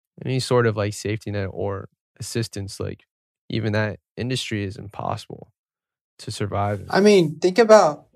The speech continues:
Speaker 2: think about, like, the risks we've taken, right? I feel like we wouldn't have made a lot of the decisions we have made if, you know, if our parents were in a tight spot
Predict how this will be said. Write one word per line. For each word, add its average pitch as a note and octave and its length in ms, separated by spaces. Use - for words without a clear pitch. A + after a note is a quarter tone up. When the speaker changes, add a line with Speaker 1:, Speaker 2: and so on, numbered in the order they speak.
Speaker 2:
think G#3+ 180
about, G#3 260
like, D3+ 220
the D3 100
risks C#3 380
we've B2+ 160
taken, A#2 380
right? B2 260
I C#3 100
feel D3+ 180
like D3+ 160
we D3 100
wouldn't C3 300
have B2+ 180
made B2 140
a B2 60
lot A#2+ 220
of A2+ 80
the A#2+ 60
decisions A#2 500
we B2 80
have B2+ 280
made A#2+ 200
if, A#2 320
you C3 80
know, A#2+ 280
if D3 320
our C#3+ 160
parents B2+ 480
were B2 140
in B2 60
a A#2 60
tight A#2 300
spot A#2 400